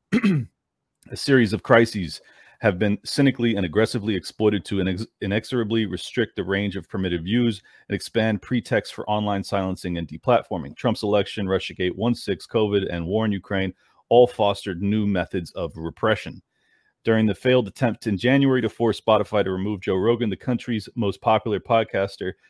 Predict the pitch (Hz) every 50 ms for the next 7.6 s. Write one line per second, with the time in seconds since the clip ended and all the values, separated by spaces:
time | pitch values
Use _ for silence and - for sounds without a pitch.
0 | _ - - 87 90 95 90 98 92 107 135 139 - - _ _ _ _ _ _
1 | - - 104 117 120 110 - 113 - 101 - - - - 196 90 92 113 117 117
2 | 120 110 117 110 98 - 98 92 85 90 107 104 - - - 113 104 - - -
3 | 98 98 98 98 101 104 104 92 - 98 85 78 - - 131 131 123 117 - -
4 | 131 120 - - - 110 87 87 101 120 117 113 117 113 104 - 90 87 85 -
5 | - - 127 117 - 104 - - - 85 - _ _ _ _ _ _ - 95 90
6 | - - 120 113 110 113 107 92 92 95 87 - 92 90 78 76 80 76 - 104
7 | 113 113 - - 92 76 76 71 69 65 60